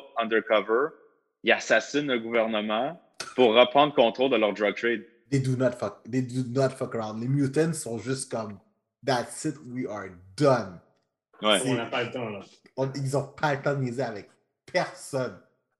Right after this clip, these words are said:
Speaker 2: Personne. Mais l'affaire qui arrive, c'est que c'est cool parce que, tu sais, autant qu'ils font ça, autant que les gens ont peur parce que, genre, les gens sont comme juste, "Wait, they can take over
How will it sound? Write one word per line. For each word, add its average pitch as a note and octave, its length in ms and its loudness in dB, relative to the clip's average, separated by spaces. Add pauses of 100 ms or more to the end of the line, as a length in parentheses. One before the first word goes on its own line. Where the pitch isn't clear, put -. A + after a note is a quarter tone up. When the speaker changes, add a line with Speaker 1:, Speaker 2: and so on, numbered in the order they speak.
(280)
Speaker 2:
Personne. B2+ 760 -2 (680)
Mais C3 260 6 (160)
l'affaire C#3 280 0
qui D#3 80 -4
arrive, E3 200 4
c'est - 120 -6
que C3 60 -12
c'est - 120 -10
cool E3+ 260 -2
parce - 200 -12
que, - 280 -6 (100)
tu D3 100 -6
sais, - 160 -12
autant D#3 600 0
qu'ils B2+ 420 0
font A#2+ 260 -10
ça, F3 480 -4 (440)
autant C3 420 0
que C#3 60 -10
les A#2 120 -6
gens A#2+ 360 -2
ont G2 120 -8 (140)
peur B2+ 500 -4
parce G2 160 -12
que, G#2+ 100 -6
genre, G#2 180 -6
les G2+ 160 -8
gens B2 140 -8
sont A#2+ 160 -12
comme G2+ 220 -10
juste, G#2 180 -14
"Wait, A2+ 360 -8 (140)
they C3+ 140 -6
can E3+ 240 -2
take C3 140 -6 (100)
over A#2+ 360 -6